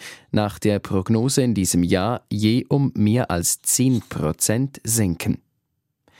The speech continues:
Die Schweizer Armee hat zu Beginn der Sommerrekrutenschule elftausendachthundert Rekruten auf das Coronavirus getestet. Bei achtunddreißig wurde das Virus festgestellt.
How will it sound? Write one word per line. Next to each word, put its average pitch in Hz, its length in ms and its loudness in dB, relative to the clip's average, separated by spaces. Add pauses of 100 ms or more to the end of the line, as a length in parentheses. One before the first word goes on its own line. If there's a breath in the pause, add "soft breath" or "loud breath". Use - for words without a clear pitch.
(920 soft breath)
Die 151 200 2
Schweizer 135 420 0
Armee 117 400 2
hat 151 200 0
zu 147 140 2
Beginn 127 380 2
der 120 220 2
Sommerrekrutenschule 117 1500 0
elftausendachthundert 104 1600 0
Rekruten 120 580 0
auf 101 200 -2
das 101 220 0
Coronavirus 98 1000 -2
getestet. 101 640 0 (320 loud breath)
Bei 85 260 0
achtunddreißig 95 1200 -2
wurde 135 260 0
das 123 320 -2
Virus 120 440 0
festgestellt. 98 840 -2